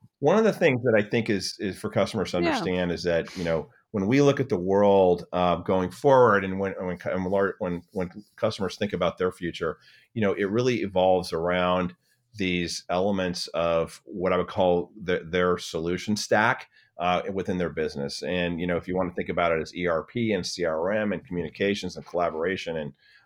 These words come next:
Speaker 1: um, you know, those kind of elements, you know, there are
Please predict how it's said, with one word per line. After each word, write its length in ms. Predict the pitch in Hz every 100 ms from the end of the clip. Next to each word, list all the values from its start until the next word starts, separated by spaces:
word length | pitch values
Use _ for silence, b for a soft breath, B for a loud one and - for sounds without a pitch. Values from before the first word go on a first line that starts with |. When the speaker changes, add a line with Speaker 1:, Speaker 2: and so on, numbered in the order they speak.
| _
Speaker 1:
um, 300 | 85 82 78
you 80 | 87
know, 80 | 87
those 240 | 101 104
kind 240 | - 98
of 100 | 92 -
elements, 560 | 92 107 87 76 - - b b _
you 100 | 113
know, 60 |
there 240 | 90 107 -
are 440 | 107 120 127 135